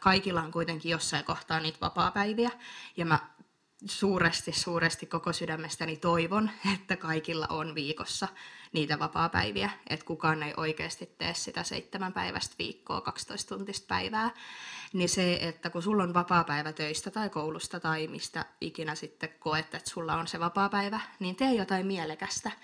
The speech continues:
Eli oli se lenkkeily, oli se kavereitten kaa hengailu, elokuva, leffa, hyvää ruokaa, jotain siis täysin pois siitä sun työmoodista. Et vaikka se olisi oikeasti, että sä makaisit koko päivän pyjama päällä ja kattoisit Netflixiä,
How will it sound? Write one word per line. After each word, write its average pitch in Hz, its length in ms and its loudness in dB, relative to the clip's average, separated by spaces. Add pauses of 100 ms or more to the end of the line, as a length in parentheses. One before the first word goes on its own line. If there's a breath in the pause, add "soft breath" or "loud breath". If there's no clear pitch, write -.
(540 loud breath)
Eli 165 360 2
oli 208 220 6
se 196 160 2
lenkkeily, 165 640 2
oli 170 200 2
se 160 260 -4 (320)
kavereitten 160 720 0
kaa - 600 0
hengailu, 160 560 0
elokuva, 160 760 2
leffa, 156 560 2 (140)
hyvää 156 320 0
ruokaa, 156 640 -2 (340 loud breath)
jotain 180 460 6
siis 156 260 -4
täysin 170 600 2 (400 loud breath)
pois 165 380 4
siitä 143 240 -4
sun 156 280 -8
työmoodista. 151 840 -4 (760 loud breath)
Et 175 140 -2
vaikka 196 220 6
se 220 100 2
olisi 202 240 6
oikeasti, 165 380 2
että 156 140 -2
sä 156 200 2
makaisit 165 500 2
koko 165 240 0
päivän 156 360 -2
pyjama 151 380 -2
päällä 147 340 0
ja 160 80 2
kattoisit 160 600 -8
Netflixiä, 190 720 -2